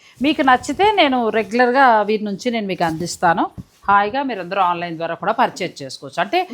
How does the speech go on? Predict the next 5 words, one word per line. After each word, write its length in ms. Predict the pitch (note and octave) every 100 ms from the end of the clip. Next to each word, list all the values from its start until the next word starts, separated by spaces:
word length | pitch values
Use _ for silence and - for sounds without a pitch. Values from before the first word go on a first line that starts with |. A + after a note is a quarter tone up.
| - - -
స్టోర్కి 460 | - C4 C#4+ E4 E4+
వచ్చేవాళ్ళు 520 | E4 D#4+ D4+ D4+ F#4
స్టోర్కి 640 | - D#4 D4 D4 D4 C4+
వచ్చి 240 | A3 A#3+
తీసేసుకోవచ్చు, 800 | G3+ F3+ E3+ D#3 E3+ C#3+ - D#4